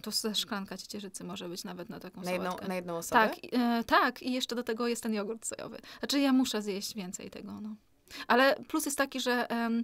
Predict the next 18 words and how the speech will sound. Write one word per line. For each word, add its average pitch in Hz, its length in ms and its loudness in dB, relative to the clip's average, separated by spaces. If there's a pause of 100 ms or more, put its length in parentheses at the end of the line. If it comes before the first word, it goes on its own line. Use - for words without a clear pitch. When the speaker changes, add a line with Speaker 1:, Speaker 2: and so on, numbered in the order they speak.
(260)
Speaker 1:
ciecierzyca 254 500 2
w - 140 -12
połączeniu 233 360 2
z 208 60 0
ziemniakami 240 520 -2
bardzo 226 220 0
dobrze 202 200 -4
mi 190 80 -8
się - 100 -8
trawi. 262 240 -2 (280)
<laughs> - 220 -16
Speaker 2:
Kolejne 277 320 6
pytanie, 240 360 2
jakie 254 180 0
jest 262 140 -2
twoje 240 300 4
marzenie 214 420 2
zawodowe? 175 500 -2